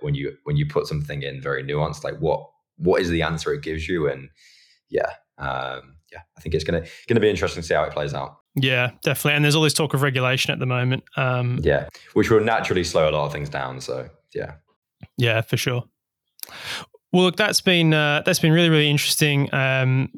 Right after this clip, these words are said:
Speaker 2: to, to have that conversation. I definitely think it's something that more companies should be thinking in, of doing. And like you say, it doesn't have to be this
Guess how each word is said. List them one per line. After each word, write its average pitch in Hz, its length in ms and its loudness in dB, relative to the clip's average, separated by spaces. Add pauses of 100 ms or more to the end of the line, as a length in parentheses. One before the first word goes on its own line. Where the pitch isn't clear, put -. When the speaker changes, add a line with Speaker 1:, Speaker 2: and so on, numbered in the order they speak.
Speaker 2:
to, 135 200 2
to - 120 -4
have 135 100 -2
that 131 100 0
conversation. 135 540 2
I 135 40 2
definitely 143 340 2
think 127 200 -4
it's - 100 -2
something 135 220 0
that 131 80 0
more 131 180 0
companies 135 360 -2
should 135 100 -4
be 131 80 0
thinking 131 280 2
in, 127 200 -2 (180)
of 120 220 -2
doing. 131 360 4
And 131 120 4
like 131 160 0
you 135 80 0
say, 135 240 2
it 117 80 -6
doesn't 139 260 0
have 135 220 -2
to 127 80 -4
be 131 240 0
this - 380 0